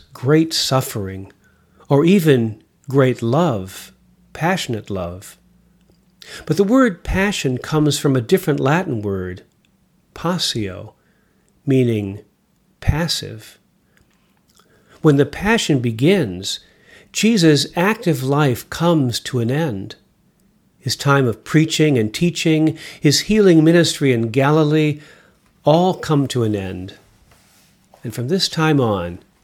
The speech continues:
Jesus is no longer doing. He is being done to. He waits. He is passive. You know this line in the Eucharistic prayer,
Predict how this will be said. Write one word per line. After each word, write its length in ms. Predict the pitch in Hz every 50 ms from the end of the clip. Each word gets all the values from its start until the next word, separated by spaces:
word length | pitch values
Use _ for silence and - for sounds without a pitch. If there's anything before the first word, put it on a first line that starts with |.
| _ _ _ _ _ _ _ _ _ _ _ _ _
Jesus 560 | 120 113 143 170 196 165 143 165 156 151 135 -
is 260 | 196 139 117 110 120
no 240 | 120 131 147 156 165
longer 580 | 180 175 165 156 156 160 160 151 139 143 131
doing. 640 | 120 104 101 139 147 160 143 123 101 92 92 85 80 _ _ _ _ _ _ _ _ _ _ _ _ _ _ _ _ _ _ _ _ _ _ _
He 160 | _ - 143
is 100 | 123 110
being 360 | 110 - 143 139 139 143 131 117
done 500 | 107 131 127 139 143 147 143 139 135 139
to. 600 | - - - 151 147 139 113 101 95 90 - - _ _ _ _ _ _ _ _ _ _ _ _ _ _ _ _ _ _ _ _ _ _ _
He 160 | - 143 135
waits. 800 | 120 110 117 127 127 120 117 - - - - - - - - _ _ _ _ _ _ _ _ _ _ _ _ _ _ _ _ _ _ _ _ _
He 160 | - - 127
is 140 | 120 110 -
passive. 800 | - - - 117 107 104 - - 98 95 95 101 - - - _ _ _ _ _ _ _ _ _ _ _ _ _ _ _ _ - _ _ _ _ _ _ _ _ _ _ _ - - - - - - -
You 160 | 196 226 226
know 160 | 190 160 151
this 240 | 123 127 117 - -
line 340 | 120 110 107 98 98 101 110
in 120 | 110 104
the 60 | 104
Eucharistic 520 | 110 127 120 - 120 104 - - 98 - -
prayer, 480 | - - 117 95 90 87 92 107 -